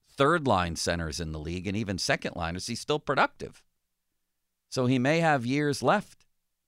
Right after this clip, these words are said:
But, man, I don't think he should be on the p-, power play. And then the Carlson-Sully marriage, some of us predicted a long time ago, and it was all smiles and backslaps. Yay, we got Carlson, and Sully was all happy. This is not the kind of player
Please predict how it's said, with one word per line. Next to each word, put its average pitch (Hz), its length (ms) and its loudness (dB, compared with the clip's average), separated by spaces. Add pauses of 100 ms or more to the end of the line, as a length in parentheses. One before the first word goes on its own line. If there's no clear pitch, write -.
(1160)
But, 117 140 2
man, 131 400 2 (360)
I 113 120 0
don't 135 140 0
think 131 140 -2
he 127 60 -4
should 110 160 -6
be 123 120 0
on 117 120 0
the 113 80 -2
p-, - 160 -18
power 143 240 2
play. 101 180 2
And 101 100 0
then 123 120 2
the 117 80 -2
Carlson-Sully 139 1000 4
marriage, 90 640 -4 (340)
some 120 200 0
of 117 100 2
us 117 120 2
predicted 117 460 -4
a 107 40 -2
long 113 280 0
time 156 260 0
ago, 90 280 -2
and 85 80 -4
it 85 100 -8
was 82 140 -6
all 104 160 2
smiles 107 580 -2
and 87 140 -6
backslaps. - 800 -4 (520)
Yay, 127 220 2
we 110 140 0
got 104 240 2
Carlson, 117 540 2
and 87 120 -6
Sully 110 300 0
was 95 180 -4
all 98 200 4
happy. 101 440 0 (280)
This - 180 4
is 143 120 2
not 175 240 4
the 160 80 -2
kind 147 280 0
of 110 80 -10
player 131 420 4